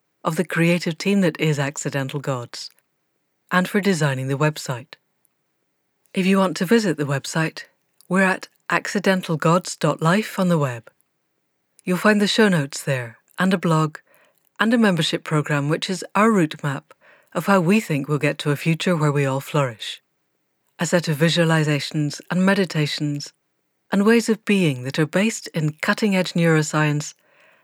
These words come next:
and the ancient practices of our ancestors, all designed to help us move beyond the death of the old culture that we inhabit, the old ways of being, into something new,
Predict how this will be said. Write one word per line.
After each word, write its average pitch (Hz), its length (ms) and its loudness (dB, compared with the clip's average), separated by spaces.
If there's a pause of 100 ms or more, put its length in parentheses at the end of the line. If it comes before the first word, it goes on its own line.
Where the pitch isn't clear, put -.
(280)
and 156 360 2
the 143 200 0
ancient 147 400 0
practices 151 560 -4
of 147 100 0
our 143 140 0
ancestors, 131 760 -6 (680)
all 196 160 4
designed 170 580 0 (480)
to 185 80 -2
help 208 200 0
us 247 200 -2
move 185 340 2
beyond 170 440 2
the 131 100 -8
death - 520 -2
of 139 120 -6
the 151 120 2
old 170 240 0
culture 170 360 -4
that 147 160 -2
we 151 100 0
inhabit, 147 520 -4 (720)
the 170 240 0
old 190 240 4
ways 160 280 2
of 143 120 -8
being, 123 400 -6 (680)
into 196 220 2
something 214 400 2
new, 147 380 0